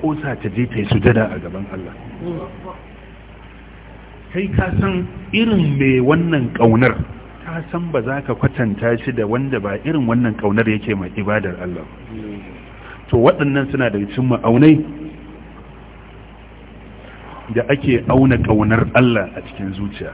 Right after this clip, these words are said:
Speaker 2: Hmm.
Speaker 1: Ko ka tuno sirri ko hikimar da ta sa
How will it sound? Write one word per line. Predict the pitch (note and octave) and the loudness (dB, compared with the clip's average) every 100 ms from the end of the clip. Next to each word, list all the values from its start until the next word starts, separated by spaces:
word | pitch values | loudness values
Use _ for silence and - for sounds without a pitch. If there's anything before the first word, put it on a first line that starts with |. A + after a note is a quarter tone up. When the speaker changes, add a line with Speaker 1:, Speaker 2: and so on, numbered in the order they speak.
| - - | -16 -16
Speaker 2:
Hmm. | G#2 G2 E2+ - - - - | -12 -12 -14 -18 -20 -20 -6
Speaker 1:
Ko | - B2+ | 2 4
ka | A#2+ B2 C3 | 2 -2 -2
tuno | - C#3 C3+ C3+ - - - - | 2 4 4 2 -6 -16 -12 -2
sirri | C#3+ D3 C#3+ A2+ - | 0 0 -2 -4 -2
ko | B2 | -2
hikimar | B2+ C3 C#3+ C3+ A2+ G2 | -2 -4 -4 -2 -4 -2
da | G#2 F#2+ - - - - - | -4 -4 -8 -20 -20 -20 -20
ta | - - - - - - - B2+ | -20 -20 -20 -20 -20 -14 -8 -8
sa | D3 | -2